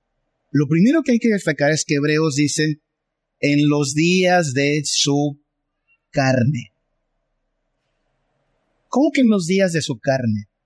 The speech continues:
Cristo Jesús en los días de su carne, ¿qué significa eso? Bueno, en los días en que estuvo con nosotros,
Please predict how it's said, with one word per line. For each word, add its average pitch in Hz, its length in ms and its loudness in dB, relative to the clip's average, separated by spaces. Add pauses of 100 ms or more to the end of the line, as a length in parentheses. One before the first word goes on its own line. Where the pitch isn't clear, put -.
(1000)
Cristo 202 360 0
Jesús 190 460 0
en 196 80 4
los 156 160 0
días 185 160 0
de 214 60 2
su 170 140 -2
carne, 180 300 2
¿qué 214 140 -2
significa 196 520 2
eso? 160 340 -6 (500)
Bueno, 160 320 -2
en 151 160 -2
los 151 220 -2
días 214 300 0
en 185 120 0
que 160 80 -2
estuvo 190 360 0
con 165 120 0
nosotros, 156 580 -2